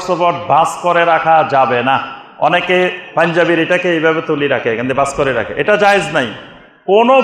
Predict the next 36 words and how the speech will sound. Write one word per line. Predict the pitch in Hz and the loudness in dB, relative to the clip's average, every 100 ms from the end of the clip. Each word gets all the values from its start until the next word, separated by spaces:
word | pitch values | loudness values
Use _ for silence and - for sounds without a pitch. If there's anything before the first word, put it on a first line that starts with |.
| 226 | 2
পোশাক, | 214 196 147 | 0 0 0
মানে | 147 170 | 0 -2
পোশাক | 160 175 208 208 156 | 0 -2 2 0 2
যার | 190 190 160 | 2 2 2
যেটা | 185 185 202 | -2 2 2
আছে | 185 208 | 2 2
ওটা | 220 208 | 2 2
পুরা | 196 208 190 | 2 2 2
ছেড়ে | 185 190 190 | 2 2 2
দিতে | 170 147 | 0 0
হবে। | 127 110 - - - - | 0 -2 -8 -14 -18 -2
কোনো | 165 196 | 0 2
জায়গা | 185 190 185 | 2 2 2
দিয়ে | 175 202 | 2 2
কোনো | 196 190 | 2 2
অংশ | 185 175 - 214 233 - - - | 2 0 0 -2 -2 -10 -10 0
ভাঁজ | 151 160 - | 0 0 0
করে | 175 | 0
রাখা, | 160 156 151 131 | 2 0 0 0
এটা | 131 143 | 0 -2
সলাতের | 156 156 151 143 | 0 0 0 -2
ভিতরে | 139 165 175 214 226 160 | -4 0 2 2 2 0
জায়েজ | 143 127 113 95 | 2 2 0 -2
নাই। | 127 113 101 - - | -4 -4 -8 -18 -6
সম্পূর্ণ | 185 180 220 220 | -4 -2 -2 -2
পোশাক | 208 190 180 170 - | -4 0 0 -2 -2
খোলামেলা | 180 185 185 185 156 | 0 2 2 2 0
ছেড়ে | - 185 180 | 2 2 2
দিতে | 165 135 | 0 2
হবে। | 120 - - - - - _ | 0 -2 -16 -20 -20 -20 _
তা | 170 156 | 2 2
আপনি | 170 196 | 2 -2
প্যান্টকে | 190 196 220 233 247 | 0 2 2 0 0
ভাঁজ | 220 214 - | 4 2 2
করে | 226 214 | 0 2
রাখতেছেন, | 214 - 180 170 131 | 0 -2 -4 -2 -2